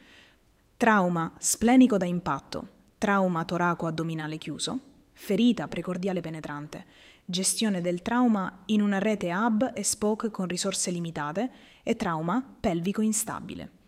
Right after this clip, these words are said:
Le simulazioni riprodurranno le condizioni operative di un trauma team reale, mettendo i partecipanti di fronte a pazienti critici, decisioni da assumere in tempi rapidi,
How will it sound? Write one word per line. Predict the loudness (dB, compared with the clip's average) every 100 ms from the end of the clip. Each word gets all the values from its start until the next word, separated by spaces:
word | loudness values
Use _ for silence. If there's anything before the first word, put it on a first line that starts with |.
| -20 -20 -20 _
Le | -2
simulazioni | 2 4 2 2 4 4
riprodurranno | 4 2 0 0 0 -2 -4
le | -4
condizioni | 0 0 0 -2 -4
operative | -2 -2 -2 -4 -4
di | -4
un | -4
trauma | -4 -6 -6
team | -8 -10 -12 -12
reale, | -8 -6 -6 -8 -10 -12 _ _ _ -6
mettendo | -4 2 2 4
i |
partecipanti | 2 0 0 2 0 -4 -4
di | -4
fronte | -6 -8 -6
a | -6
pazienti | -6 -8 -8 -4
critici, | 0 0 -2 -8 -8 -12 _ _
decisioni | -4 -2 0 0 0 0
da | 0
assumere | 2 4 4 2 -2 -2
in | 0 0
tempi | 2 2 2 0
rapidi, | -2 -4 -8 -10